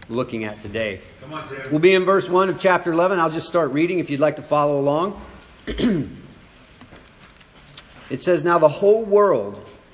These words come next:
Speaker 1: had one language and a common speech. As people moved eastward, they found a plain in Shinar and settled there. They said to each other, 'Come, let's make bricks and bake them thoroughly.'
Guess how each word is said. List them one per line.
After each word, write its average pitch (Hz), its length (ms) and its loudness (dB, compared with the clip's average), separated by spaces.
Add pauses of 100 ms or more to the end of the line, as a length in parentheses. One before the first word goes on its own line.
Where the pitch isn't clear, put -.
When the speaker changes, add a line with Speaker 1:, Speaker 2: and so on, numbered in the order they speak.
(220)
Speaker 1:
had 123 220 -2
one 151 220 2
language 147 400 0
and 123 80 -4
a 113 60 -6
common 135 340 -2
speech. - 560 -8 (540)
As 113 160 -6
people 156 280 -6
moved 156 460 -2
eastward, 120 500 -6 (480)
they 123 80 -2
found 135 300 -2
a - 40 -6
plain 160 480 -2
in 135 180 -4
Shinar 123 640 -4 (320)
and 120 140 -6
settled 123 400 -6
there. 82 160 -14 (1300)
They 143 80 2
said 233 260 0
to 233 80 -4
each 214 180 -4
other, 165 300 0 (360)
'Come, 110 300 0 (840)
let's 196 160 -2
make 214 260 -2
bricks 175 380 0
and 117 140 -4
bake 147 220 0
them 135 140 -2
thoroughly.' 117 460 -2